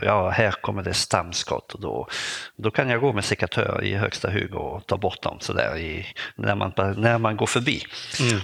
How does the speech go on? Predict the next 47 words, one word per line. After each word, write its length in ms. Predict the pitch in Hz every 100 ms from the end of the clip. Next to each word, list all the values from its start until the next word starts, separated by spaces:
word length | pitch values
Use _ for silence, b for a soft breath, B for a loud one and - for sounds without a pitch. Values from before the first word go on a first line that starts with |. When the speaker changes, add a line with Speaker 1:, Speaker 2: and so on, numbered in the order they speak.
| -
Speaker 1:
Men, 400 | 110 113 110 110
eh, 180 | 107 104
det 100 | 110
finns 300 | 127 107 120
inte 220 | 107 107
tid, 420 | - 151 107 98
eh, 180 | 98 98
riktigt 440 | 104 - 92 -
att 100 | -
ta 80 | -
hand 320 | 104 110 98 98
om 280 | 90 98 -
träden 440 | 120 101 92 -
på 120 | -
samma 260 | 104 95 101
sätt. 380 | - 101 - -
Men 100 | 104
det 80 | 110
är, 340 | 104 101 104 - _ _
men 140 | 113 107
det 80 | 120
är 40 |
fördelaktigt 680 | - 135 117 123 - 110 -
att 80 | -
klippa 300 | - - 98
på 140 | 107
sommaren, 420 | - 110 92 95
absolut. 480 | 113 - 113 87 - -
Speaker 2:
Ja, 60 | 131
hade 380 | 113 104 135 127
du 60 |
föredragit 540 | - 143 131 139 131 -
det 100 | 107
om, 220 | 104 110
om 160 | 131 113
ni 80 |
hade 120 | 104 104
haft 240 | 117 -
mer 120 | 110
tid 200 | - 113
då? 140 | 62 - B B B B B - _ _ _ _ _ _ - - - B B B B B B _ _ B B B
Speaker 1:
Ja, 80 | 113
det 120 | 101
är 40 | 101
bättre 360 | 123 - 98
för 100 | -
träden, 560 | - 139 107 101 -